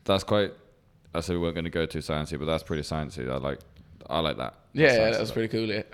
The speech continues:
Speaker 1: That was good.
Speaker 2: <laughs>
Speaker 1: That was sick. Um,
Speaker 2: Won't
Speaker 1: even
Speaker 2: go too much further than that.
Speaker 1: I mean, we could if you want to.
Speaker 2: Uh, no, no, I'll, I'll leave that off.
Speaker 1: We'll leave that there.
Speaker 2: I haven't read
Speaker 1: Um,
Speaker 2: enough books.
Speaker 1: I think the, the other couple of benefits is, like, just simpler benefits to that is,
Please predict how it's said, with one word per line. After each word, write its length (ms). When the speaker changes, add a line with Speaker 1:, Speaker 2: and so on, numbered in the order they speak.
Speaker 1:
That 100
was 80
good. 680
Speaker 2:
<laughs> 160
Speaker 1:
That 60
was 140
sick. 240
Um, 540
Speaker 2:
Won't 220
Speaker 1:
even 220
Speaker 2:
go 100
too 160
much 160
further 240
than 80
that. 260
Speaker 1:
I 80
mean, 200
we 100
could 160
if 100
you 100
want 160
to. 100
Speaker 2:
Uh, 200
no, 220
no, 160
I'll, 200
I'll 120
leave 220
that 140
off. 160
Speaker 1:
We'll 100
leave 160
that 120
there. 240
Speaker 2:
I 80
haven't 220
read 120
Speaker 1:
Um, 60
Speaker 2:
enough 200
books. 400
Speaker 1:
I 80
think 380
the, 320
the 80
other 440
couple 260
of 140
benefits 460
is, 140
like, 200
just 180
simpler 300
benefits 460
to 120
that 260
is, 560